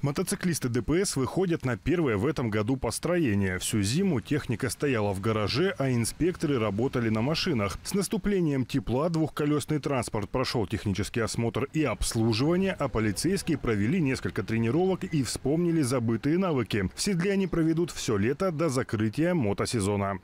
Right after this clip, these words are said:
Инспекторы говорят, техника систематически обновляется. Это новые мотоциклы двадцатого года выпуска, в них больше ста пятидесяти лошадей. И убежать от такой техники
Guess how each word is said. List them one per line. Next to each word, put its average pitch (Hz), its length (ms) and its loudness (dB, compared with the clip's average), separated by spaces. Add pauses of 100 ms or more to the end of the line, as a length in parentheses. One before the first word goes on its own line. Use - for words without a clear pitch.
(500)
Инспекторы 160 440 -4
говорят, 127 520 -2
техника 135 440 -4
систематически 127 760 -4
обновляется. 101 680 -2
Это 123 180 -4
новые 117 520 -2
мотоциклы 107 680 -4
двадцатого 95 560 -4
года 104 240 -2
выпуска, 120 480 -4
в 98 80 -4
них 113 200 -4
больше 113 360 -2
ста 123 320 -6
пятидесяти 107 560 -4
лошадей. 117 500 -2 (260)
И 160 220 -2
убежать 131 600 -2 (100)
от 120 160 -8
такой 143 420 -2 (160)
техники 139 560 -4